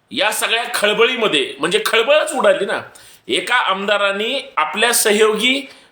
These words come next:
पक्षाच्या एका प-, लोकप्रतिनिधीवर, अर्थात माननीय मुख्यमंत्री, अ, साहेबांच्या पक्षाच्या शहर प्रमुखावर,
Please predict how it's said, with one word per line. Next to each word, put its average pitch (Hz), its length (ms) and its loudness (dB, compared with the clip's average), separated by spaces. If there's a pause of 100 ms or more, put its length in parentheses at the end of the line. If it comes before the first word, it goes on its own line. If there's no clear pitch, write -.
(140)
पक्षाच्या 220 520 2
एका 233 280 2
प-, 220 160 0
लोकप्रतिनिधीवर, 180 1000 2
अर्थात - 440 0 (480)
माननीय 196 380 0
मुख्यमंत्री, 226 1040 0 (440)
अ, 147 260 4
साहेबांच्या 202 720 0
पक्षाच्या 220 720 0
शहर 233 360 2
प्रमुखावर, 185 760 0